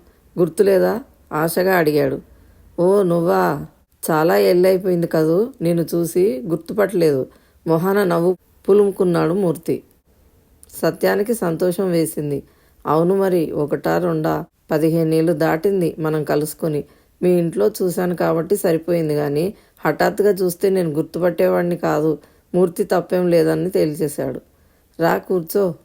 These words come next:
ముభావంగానే ఆదరించాడు మూర్తి. సోఫాలో కూర్చున్నాడు సత్యం. ఇల్లంతా కలియజూసి సంతోషించాడు. "పిల్లలు ఎలా ఉన్నారు? మీ అమ్మ నాన్న బాగున్నారా? మీ తమ్ముళ్ళు ఎక్కడున్నారు?" అంటూ బోలెడు వివరాలు అడిగాడు.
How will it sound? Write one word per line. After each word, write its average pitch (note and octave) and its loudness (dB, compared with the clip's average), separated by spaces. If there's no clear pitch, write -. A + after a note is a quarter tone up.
ముభావంగానే E3 0
ఆదరించాడు D3+ -2
మూర్తి. D#3 -4
సోఫాలో F3 0
కూర్చున్నాడు D#3 -4
సత్యం. D#3 -4
ఇల్లంతా F3 2
కలియజూసి E3+ 0
సంతోషించాడు. D#3 -4
"పిల్లలు F#3 4
ఎలా F#3 2
ఉన్నారు? F3+ 0
మీ E3+ -2
అమ్మ E3 0
నాన్న F3 -2
బాగున్నారా? D#3+ -2
మీ E3+ 2
తమ్ముళ్ళు E3+ 0
ఎక్కడున్నారు?" F3 -2
అంటూ E3+ 2
బోలెడు F3+ 2
వివరాలు E3 2
అడిగాడు. D#3 0